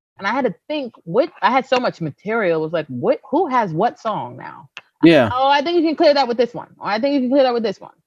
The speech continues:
Speaker 1: And it started to get to a point where it was like, "Why don't I just let them clear with me? I was already pitching me." <laughs>
Speaker 2: <laughs>
Speaker 1: They've done a wonderful job exploiting me. Thank you so much.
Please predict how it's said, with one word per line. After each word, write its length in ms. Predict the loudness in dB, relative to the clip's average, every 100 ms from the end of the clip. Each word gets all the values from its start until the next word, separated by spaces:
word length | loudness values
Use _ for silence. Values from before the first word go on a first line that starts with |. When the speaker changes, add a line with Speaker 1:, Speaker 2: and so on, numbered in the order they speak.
| _ _ _
Speaker 1:
And 80 | -14
it 60 |
started 200 | -6 -4 -4
to 40 |
get 140 | -6
to 60 | -6
a 40 |
point 160 | -10 -6
where 100 | -4
it 40 |
was 100 | -2
like, 300 | -2 -2 -4 _ _ _ _ _ _ _ _ _ _
"Why 120 | -4
don't 160 | -4 -6
I 40 |
just 160 | -6 -2
let 120 | -2
them 220 | -4 -10 -8
clear 160 | -6 -4
with 100 | -4
me? 300 | -6 -8 -8
I 120 | -4
was 100 | 0
already 200 | 0 0
pitching 280 | -4 -4 -2
me." 220 | 0 2 0 -2
<laughs> 40 | -20 -20 2
Speaker 2:
<laughs> 680 | 2 2 -6 -8 -10 -16 2
Speaker 1:
They've 220 | 4 4
done 160 | 4 2
a 60 | 2
wonderful 580 | 2 2 2 2 2 4
job 260 | 4 4 2
exploiting 600 | -2 -2 0 2 0 -2
me. 320 | -4 -4 -6 -4
Thank 200 | 0 0
you 80 |
so 200 | 0 0
much. 320 | 0 -2 -4